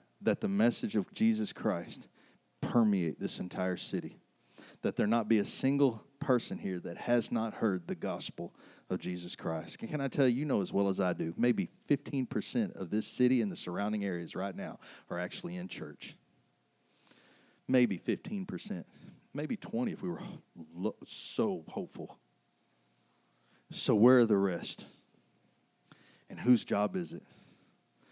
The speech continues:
It's ours. You know what I think?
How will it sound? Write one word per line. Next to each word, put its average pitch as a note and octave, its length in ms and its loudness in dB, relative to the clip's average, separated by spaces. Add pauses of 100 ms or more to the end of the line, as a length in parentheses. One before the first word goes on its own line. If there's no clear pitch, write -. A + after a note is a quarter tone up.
(220)
It's - 160 -6
ours. - 480 -6 (1160)
You A2+ 80 -2
know C#3 100 6
what D3+ 120 6
I C#3 100 4
think? E3 300 -2